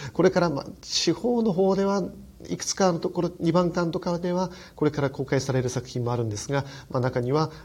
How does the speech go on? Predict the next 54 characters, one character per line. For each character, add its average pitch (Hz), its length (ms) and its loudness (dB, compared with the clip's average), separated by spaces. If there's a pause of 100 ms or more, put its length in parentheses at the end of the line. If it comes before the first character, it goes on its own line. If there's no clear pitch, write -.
え 104 480 -4
ー、 - 20 -12
も 110 280 -6
う - 20 -8
配 117 160 0
信 110 160 2
す 117 160 -2
る 139 60 8
っ 135 40 6
て 123 140 -2
い - 20 -4
う 92 40 -6
の 151 80 -4
も - 40 0
あ - 40 -2
る 113 60 0
と - 100 -10
思 107 100 -8
い 101 60 -6
ま 104 80 -4
す 123 120 -2
の 113 80 0
で、 101 160 -2 (360)
え - 180 -10
ー、 - 40 -8
す - 140 -8
い 104 40 -8
ま 104 80 -8
せ 139 100 0
ん、 120 60 0
ち - 80 -4
ょ - 20 -4
っ - 20 -12
と - 140 -10
そ - 80 -6
の 104 80 -8
辺 98 180 -6
は 113 160 0
ご 110 120 -4
容 107 100 -4
赦 - 140 -6
く - 80 -14
だ 107 100 -8
さ 139 120 2
い 135 60 2
と - 80 -6
い - 40 -4
う - 40 -10
感 - 140 -10
じ 107 100 -6
で 127 100 4
す。 - 200 2 (880)
は 165 60 6
い。 160 80 2